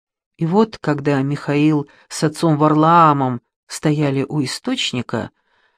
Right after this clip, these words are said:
Киреев стал рассказывать иеромонаху о себе, о своей болезни, о странствиях, о том, что случилось с ним в деревне Галичья гора. Впрочем, это не было холодным расчетом,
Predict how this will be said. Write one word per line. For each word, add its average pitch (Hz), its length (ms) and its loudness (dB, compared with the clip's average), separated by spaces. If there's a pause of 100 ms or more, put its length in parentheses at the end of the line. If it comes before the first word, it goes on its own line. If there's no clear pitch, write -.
(160)
Киреев 233 380 2
стал 214 260 0
рассказывать 196 760 0
иеромонаху 175 760 0
о 165 60 0
себе, 143 600 -4 (680)
о - 80 -6
своей 226 380 4
болезни, 175 760 4
о 147 80 -4
странствиях, 156 960 0 (400)
о 151 100 -2
том, 226 400 2
что - 300 -2
случилось 175 640 -2
с - 80 -10
ним 180 320 2 (300)
в 147 80 -4
деревне 180 460 4
Галичья 170 580 0
гора. 156 560 2 (840)
Впрочем, 247 600 0
это 220 200 2
не 202 260 4
было 208 220 2
холодным 165 720 0
расчетом, 151 840 -2